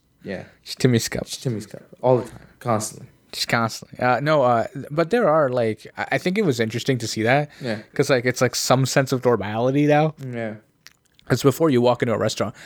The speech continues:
Speaker 2: there's, like, plexiglass everywhere, and you're like
Speaker 1: Signs everywhere. "Go
Speaker 2: Yeah.
Speaker 1: and stay safe. Scan this."
Speaker 2: And then you walk into a, now, whenever you walk into a restaurant, there's, like, none of that, and you're like,
Speaker 1: Yeah.
Speaker 2: "Wow, that's cool."
Speaker 1: I was so surprised. I walked in. They didn't ask me for my vaccine passport.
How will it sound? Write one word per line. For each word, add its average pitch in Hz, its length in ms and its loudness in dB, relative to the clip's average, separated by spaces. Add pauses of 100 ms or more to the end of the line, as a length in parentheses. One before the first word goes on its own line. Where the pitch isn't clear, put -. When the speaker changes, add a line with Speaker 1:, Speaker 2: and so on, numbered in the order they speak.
Speaker 2:
there's, 135 140 0
like, 127 180 0
plexiglass 120 640 0
everywhere, 117 540 2
and 113 100 -2
you're 113 160 0
like 110 240 2
Speaker 1:
Signs 131 380 0
everywhere. 120 420 0
"Go 127 140 -4
Speaker 2:
Yeah. 120 140 2
Speaker 1:
and 123 100 -8
stay 123 200 -6
safe. 123 380 -2
Scan 123 460 0
this." 123 240 -2
Speaker 2:
And 143 100 2
then 151 140 0
you 143 80 2
walk 135 260 0
into 147 220 2
a, - 60 -10
now, 143 260 2
whenever 135 260 2
you 127 100 2
walk 127 200 2
into 120 120 -2
a 110 40 -2
restaurant, 113 300 0
there's, 113 140 -2
like, 107 120 0
none 107 300 -4
of 117 60 0
that, 127 200 4
and 117 100 -4
you're 113 80 -2
like, 107 180 -4
Speaker 1:
Yeah. 117 140 -4
Speaker 2:
"Wow, 113 300 -8 (560)
that's 131 300 -2
cool." 117 500 -2
Speaker 1:
I 135 40 4
was 139 160 4
so 143 120 4
surprised. 123 500 0
I 110 40 -2
walked 123 340 0
in. 127 260 -4
They 113 60 -10
didn't 110 220 -6
ask 110 200 -6
me 113 60 -12
for 110 140 -16
my 107 120 -10
vaccine 110 480 -6
passport. 113 580 -8